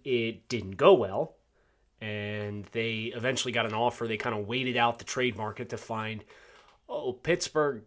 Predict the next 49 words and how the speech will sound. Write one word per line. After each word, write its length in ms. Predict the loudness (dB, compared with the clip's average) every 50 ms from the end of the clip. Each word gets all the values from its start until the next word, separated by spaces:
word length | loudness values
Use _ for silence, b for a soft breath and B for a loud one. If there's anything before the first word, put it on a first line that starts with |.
| _ _ -4
just 240 | -2 -2 -2 0 0
lost 260 | 2 2 2 2 2
Ben 180 | 2 4 6
Roethlisberger 600 | 8 8 8 8 8 6 0 -2 -2 -4 -4 -4 -6
for 140 | -8 -8 -8
the 100 | -8 -6
year, 160 | -4 -2 -2
and 100 | -2 -2
they're 120 | -2 -2
still 280 | -2 0 2 2 2 2
interested 400 | 2 -2 -4 -4 -2 -2 -2 -2
in 60 | 0
offering 360 | -2 -2 -4 -4 -4 -6 -4
their 100 | -4 -6
first-round 540 | -6 -6 -6 -6 -4 -2 -2 -2 -2 -4 -4
pick. 300 | 0 2 2 2 2 0
Let's 240 | -2 -2 0 0 2
go 200 | 2 2 2 2
ahead 180 | 2 -2 -4
and 140 | -4 -6 -6
do 160 | -4 -4 0
that." 360 | 4 4 4 4 2 -4 -12 -18 _ b b b b b _ _ _ _ _ -20 -20 -20 -20 _ _ _ _ _ _ _ _ -18 -12
Uh, 440 | -8 -6 -4 -2 -2 -2 -2 -4 -4 -8 b b b b b b b b b b
that 200 | -2 -2 -2 -2
pick 220 | -4 -4 -4 -4 -2
may 340 | 0 4 6 8 8 8
end 200 | 6 4 4 4
up 140 | 2 2 2
being 200 | 0 -2 -2 0
higher 240 | 2 4 4 4 6
than 140 | 4 2 0
the 80 | -2
pick 240 | -2 -2 -2 -2 -2
the 60 | -4
Dolphins 360 | -2 -2 -2 -2 -2 -2 -2 -2
actually 300 | -2 -2 -2 -6 -6 -4
took 240 | -4 -6 -6 -4
to 60 | -6 -6
get 360 | -4 0 2 2 0 0 -2
Minkah 320 | -6 -6 -6 -6 -8 -10
Fitzpatrick, 560 | -10 -8 -10 -8 -4 -4 -4 -4 -4 -8 -6 -4
which 160 | -4 -4 -2
would 100 | -4 -2
be 120 | 0 4
an 60 | 6 6
excellent 360 | 6 6 6 2 0 -2 -6
return 300 | -8 -8 -6 -6 -6 -6
on 140 | -8 -12 -14
investment. 440 | -18 -16 -16 -16 -16 -18 -20 -20